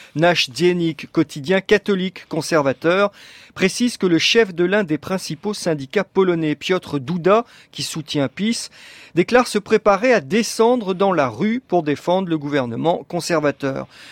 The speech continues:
Ce qui fait se demander à Rzeczpospolita comment le gouvernement peut en même temps annoncer des gestes de conciliation et affirmer par ailleurs avoir l'intention de ne pas renoncer à ses projets. D'où cette question, où va droit et justice ?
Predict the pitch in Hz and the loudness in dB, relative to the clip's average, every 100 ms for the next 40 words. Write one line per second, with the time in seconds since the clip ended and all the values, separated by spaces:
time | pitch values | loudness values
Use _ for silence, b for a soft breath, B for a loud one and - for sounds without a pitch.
0 | B - 143 143 175 170 160 147 151 151 | B -8 -8 -4 -2 0 0 0 2 2
1 | 160 160 147 - 160 - 156 147 151 180 | 2 2 0 -2 -6 -4 -4 -4 2 2
2 | 180 - 196 190 208 208 165 160 160 156 | 2 2 2 4 0 0 -2 0 2 4
3 | 156 180 190 165 160 - 165 156 143 190 | 2 0 -2 -2 -2 0 0 0 0 0
4 | 196 B B B B B 190 214 - 214 | 0 B B B B B 2 2 0 0
5 | 175 151 180 - 156 151 147 135 143 135 | 0 0 -2 -2 -4 -2 -4 -6 -4 -4
6 | - 185 180 160 - 151 147 139 139 123 | -2 0 2 2 2 -4 -2 0 0 0
7 | 127 147 170 B B B 139 147 143 143 | 0 0 0 B B B 0 2 2 -2
8 | 143 131 - 170 147 139 120 151 131 139 | -2 -6 -6 -6 -2 -4 -2 -4 -2 -4
9 | 120 110 180 - 123 - 170 - - 151 | -4 -6 -8 -8 -10 -6 -8 -4 -2 0
10 | 139 143 147 180 165 156 143 - - 190 | 0 -2 -4 -4 -4 -2 -8 -8 -2 -2
11 | 196 b b b 233 240 151 170 208 135 | -2 b b b 2 2 4 2 2 0
12 | 139 156 - 131 123 - - 180 - | 2 2 0 -8 -8 -10 -6 -6 -6